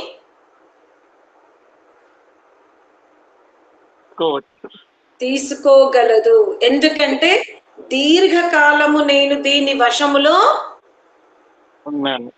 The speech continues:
Speaker 2: ఉన్నాను. కాబట్టి నేను ఎప్పుడైనా అజాగ్రత్తగా ఉంటే, ఎక్కడైనా నేను సోమరిగా ఉన్నా, నేను ఎక్కడైనా లాపరవాయి చేసినా,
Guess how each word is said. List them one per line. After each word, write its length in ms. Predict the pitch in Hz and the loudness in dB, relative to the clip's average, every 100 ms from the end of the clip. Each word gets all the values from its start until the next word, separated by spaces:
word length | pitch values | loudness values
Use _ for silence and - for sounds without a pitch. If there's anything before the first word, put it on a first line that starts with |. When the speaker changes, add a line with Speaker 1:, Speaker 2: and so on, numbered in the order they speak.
| _ - - - | _ -20 -20 -8
Speaker 2:
ఉన్నాను. 680 | 226 269 277 277 254 254 254 254 254 - _ _ - | -2 -2 0 2 2 2 2 0 -8 -20 _ _ -4
కాబట్టి 600 | 269 285 294 294 294 277 214 - - _ - | 0 2 0 0 0 0 -2 -4 -14 _ -4
నేను 340 | 240 269 311 | 0 4 4
ఎప్పుడైనా 840 | 302 247 254 254 - 339 330 330 339 330 - | 2 2 -2 -2 0 2 2 2 2 0 0
అజాగ్రత్తగా 880 | 240 240 269 294 - 294 294 294 285 | -2 0 0 0 0 -2 0 0 2
ఉంటే, 440 | 262 247 226 247 214 - - - _ _ _ _ _ _ - | 0 -2 -2 2 2 0 -10 -20 _ _ _ _ _ _ -4
ఎక్కడైనా 680 | 247 254 294 339 330 330 | -2 -2 -2 0 2 2
నేను 280 | 339 330 320 | 2 2 2
సోమరిగా 800 | 320 - 247 285 294 294 302 302 | 0 2 2 4 4 2 2 2
ఉన్నా, 420 | 277 240 - 233 233 - - _ _ _ _ _ - | 0 0 -2 -2 -2 -6 -14 _ _ _ _ _ -2
నేను 220 | 269 302 | 2 4
ఎక్కడైనా 600 | 277 269 - 339 339 339 | 2 -2 -4 0 2 2
లాపరవాయి 800 | 330 277 262 262 302 294 294 294 | 2 0 0 0 2 2 2 0
చేసినా, 560 | 285 254 233 - 233 | 0 0 0 -2 -4